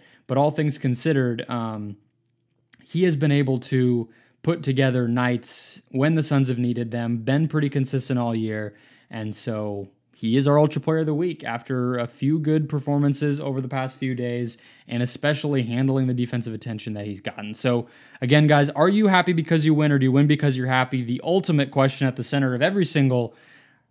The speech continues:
N B A game for sure, championship run for sure,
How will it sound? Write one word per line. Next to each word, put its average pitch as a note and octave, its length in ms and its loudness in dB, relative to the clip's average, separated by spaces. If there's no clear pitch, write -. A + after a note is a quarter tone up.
N C3+ 160 4
B B2+ 120 4
A D#3 100 4
game C3+ 260 2
for G#2+ 180 -10
sure, C#3 460 0
championship C#3 680 -2
run B2 200 -2
for A2 220 -10
sure, C#3 560 0